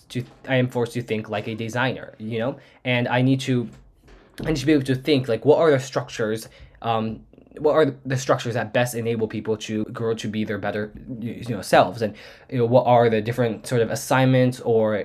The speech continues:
yeah, just, just, just architecture of the classroom that enables, you know, people to do this? And so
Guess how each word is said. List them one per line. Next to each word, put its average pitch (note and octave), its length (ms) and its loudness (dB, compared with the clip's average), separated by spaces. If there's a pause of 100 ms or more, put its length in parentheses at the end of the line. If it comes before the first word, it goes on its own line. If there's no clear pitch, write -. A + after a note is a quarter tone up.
yeah, G#2+ 220 0
just, A#2 260 -6 (380)
just, - 260 -8 (380)
just B2 200 -4 (280)
architecture A#2+ 720 0
of G#2 80 -2
the - 60 -6
classroom A#2+ 680 0 (160)
that A2+ 340 2
enables, A#2 580 0
you B2 100 -4
know, G#2 100 -4
people G#2+ 220 -6
to F#2 100 -12
do A#2+ 120 2
this? A2 220 2
And A#2+ 160 -4
so A2 240 4